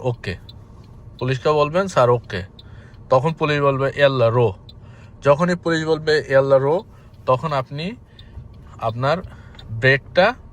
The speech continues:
কি করবেন? পায়ে দিয়ে চেপে ধরে রেখে আপনার হ্যান্ড ব্রেকটা নামাবেন। হ্যান্ড ব্রেকটা নামানোর পরে অনেকেই ভুল করে, অনেকে ইমার্জেন্সি সিগন্যাল আগে অফ করে।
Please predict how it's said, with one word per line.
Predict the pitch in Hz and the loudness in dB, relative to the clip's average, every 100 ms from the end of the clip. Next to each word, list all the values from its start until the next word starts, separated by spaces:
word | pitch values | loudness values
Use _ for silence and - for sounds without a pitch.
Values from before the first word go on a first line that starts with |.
| - | -12
কি | 143 | -8
করবেন? | 143 147 110 90 - - - - | 0 2 2 -6 -10 -18 -20 -2
পায়ে | 117 120 | 0 2
দিয়ে | 117 139 | 0 -2
চেপে | 135 143 135 139 | -2 -2 -2 -2
ধরে | 127 135 | 0 2
রেখে | 135 131 180 214 - - - | 2 2 0 -4 -4 -20 -8
আপনার | 104 110 143 180 - | -6 -4 -2 -2 -4
হ্যান্ড | - 123 120 | -6 -4 -2
ব্রেকটা | 113 113 117 110 | -2 -4 -4 -4
নামাবেন। | 95 95 90 87 - - - - - - - - - - | -4 -6 -8 -12 -16 -20 -20 -20 -20 -20 -20 -20 -20 -10
হ্যান্ড | 131 143 160 165 | 0 2 2 2
ব্রেকটা | 170 160 175 | 0 2 0
নামানোর | 156 147 151 160 151 | 2 2 2 0 0
পরে | 156 151 | 2 4
অনেকেই | 175 143 143 147 165 | 2 0 -2 -2 -4
ভুল | 147 160 | -2 -4
করে, | 156 151 165 | 2 2 4
অনেকে | 139 135 165 170 | 0 -4 -4 -4
ইমার্জেন্সি | 147 151 147 143 135 - | -4 -2 -2 -2 -8 -10
সিগন্যাল | - 127 131 123 | -12 -6 -2 0
আগে | 120 | 2
অফ | 120 110 - | 0 0 -4
করে। | 104 87 | -10 -10